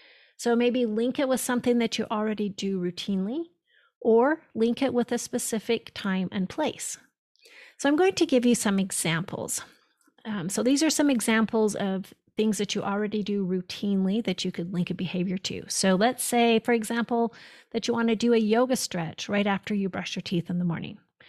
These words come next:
Or you could listen to something educational while you're driving to work. Or you could write for ten minutes a day,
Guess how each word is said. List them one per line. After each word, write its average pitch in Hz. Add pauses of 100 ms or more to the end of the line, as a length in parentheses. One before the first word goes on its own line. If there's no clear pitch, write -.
(520)
Or 214
you 240
could 233
listen 240
to 233
something 233
educational 220
while 190
you're 208
driving 202
to 196
work. 254 (1300)
Or 277
you 349
could 339 (120)
write 214
for 269
ten 240
minutes 233
a 247
day, 214